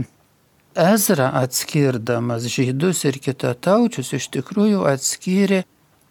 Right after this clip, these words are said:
nu, gėrį ir blogį. Čia buvo labai svarbus vertybinis aspektas. Ir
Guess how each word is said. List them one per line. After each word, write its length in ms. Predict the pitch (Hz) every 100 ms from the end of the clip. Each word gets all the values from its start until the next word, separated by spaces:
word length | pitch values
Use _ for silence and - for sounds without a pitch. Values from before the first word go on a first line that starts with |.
| -
nu, 240 | 143 165
gėrį 540 | 147 165 185 196 185 175
ir 120 | 160
blogį. 720 | 147 139 127 117 113 131 135 - _ _ _ _ _ _ _ _ -
Čia 160 | - 165
buvo 240 | 165 160
labai 380 | 139 135 156 196
svarbus 500 | - 165 151 151 165
vertybinis 1000 | 151 143 139 - 165 170 131 123 123 -
aspektas. 1040 | 127 120 - - 120 117 - - 170 - _ _ _ _ _ _ _ _ _ -
Ir 340 | - 139 135